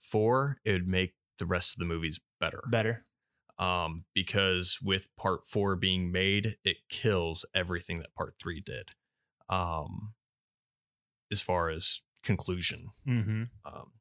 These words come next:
Speaker 2: It,
Speaker 1: got the
Speaker 2: it shoulda
Speaker 1: movie
Speaker 2: ended
Speaker 1: over.
Speaker 2: at part, I, I agree. The third one shoulda ended it. But I disagree with you on I think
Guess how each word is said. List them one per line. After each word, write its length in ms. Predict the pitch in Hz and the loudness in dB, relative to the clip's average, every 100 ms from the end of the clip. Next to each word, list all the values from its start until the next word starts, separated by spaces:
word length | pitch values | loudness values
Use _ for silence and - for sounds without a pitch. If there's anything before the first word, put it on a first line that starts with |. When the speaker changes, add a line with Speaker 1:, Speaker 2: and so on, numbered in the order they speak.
| _ _ _ _ - _ - | _ _ _ _ -20 _ 2
Speaker 2:
It, 60 | |
Speaker 1:
got 100 | 127 | 4
the 60 | 156 | 6
Speaker 2:
it 20 | |
shoulda 220 | 147 175 135 | 6 6 6
Speaker 1:
movie 80 | |
Speaker 2:
ended 160 | 120 113 | 4 4
Speaker 1:
over. 100 | 104 | 2
Speaker 2:
at 80 | - | 2
part, 200 | 113 - | 0 0
I, 180 | 123 120 | 0 2
I 160 | - 120 | 4 4
agree. 360 | 113 98 92 107 _ _ _ _ _ _ - | 2 0 -6 -10 _ _ _ _ _ _ -4
The 100 | 123 | 2
third 200 | 143 123 | 4 4
one 100 | 117 | 2
shoulda 220 | 117 92 | 0 -2
ended 320 | 92 92 92 | -4 -6 -8
it. 140 | 92 - _ _ _ _ _ _ - - | -10 -12 _ _ _ _ _ _ -20 -4
But 100 | 151 | 2
I 40 | 147 | 4
disagree 340 | 151 156 139 | 4 4 4
with 160 | 143 123 | 6 6
you 300 | 123 117 107 - _ - | 4 4 0 -6 _ 0
on 400 | 120 113 107 - _ - _ _ _ _ _ _ _ - - _ _ 117 | 4 4 2 -4 _ -20 _ _ _ _ _ _ _ -20 -20 _ _ 0
I 100 | 131 | 2
think 280 | 147 127 | 4 2